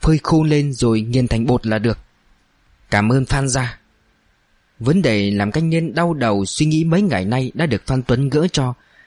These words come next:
Anh ta tất nhiên vui mừng khôn xiết. Phan Tuấn xem thời gian,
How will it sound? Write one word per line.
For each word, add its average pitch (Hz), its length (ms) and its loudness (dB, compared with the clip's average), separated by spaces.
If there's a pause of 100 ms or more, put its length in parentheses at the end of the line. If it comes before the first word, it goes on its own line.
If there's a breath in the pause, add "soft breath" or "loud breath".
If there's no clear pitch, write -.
(100)
Anh 117 240 0
ta 110 300 0 (100)
tất 156 140 0
nhiên 139 200 2
vui 185 140 4
mừng 113 220 2
khôn 156 220 0
xiết. 202 200 0 (460)
Phan 139 160 0
Tuấn 135 260 2
xem 151 200 0
thời 98 180 0
gian, 127 280 -2